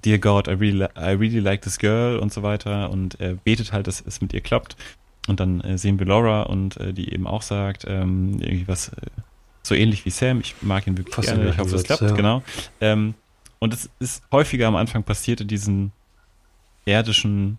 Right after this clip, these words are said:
Speaker 1: Zwischensequenzen, dass die Leute einfach genau das gesagt haben, was sie fühlen und denken. Ähm, auch in dieser Abraham Lincoln Zwischensequenz. Und das war mir so ein bisschen <laughs> zu, zu,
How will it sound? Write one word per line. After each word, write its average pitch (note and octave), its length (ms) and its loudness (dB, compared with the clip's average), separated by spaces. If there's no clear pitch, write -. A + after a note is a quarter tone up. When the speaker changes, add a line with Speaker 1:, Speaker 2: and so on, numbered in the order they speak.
Speaker 1:
Zwischensequenzen, G#2+ 760 -2
dass G2+ 140 -2
die - 100 -4
Leute G2+ 260 0
einfach - 240 -6
genau A2+ 400 6
das A#2 280 0
gesagt G#2+ 440 2
haben, G#2 200 0
was G#2 160 -2
sie G2 140 -2
fühlen A#2+ 520 0
und G2 160 -2
denken. F#2+ 440 2
Ähm, G2 200 -2
auch G#2 160 2
in G2 80 2
dieser G2 240 0
Abraham G#2 400 2
Lincoln G2 760 0
Zwischensequenz. F#2 680 -2
Und G2 60 -2
das G2+ 160 0
war A#2 120 6
mir A#2+ 100 6
so A2+ 100 2
ein A2 60 4
bisschen A#2+ 280 2
<laughs> - 20 0
zu, C#3+ 420 0
zu, B2+ 520 2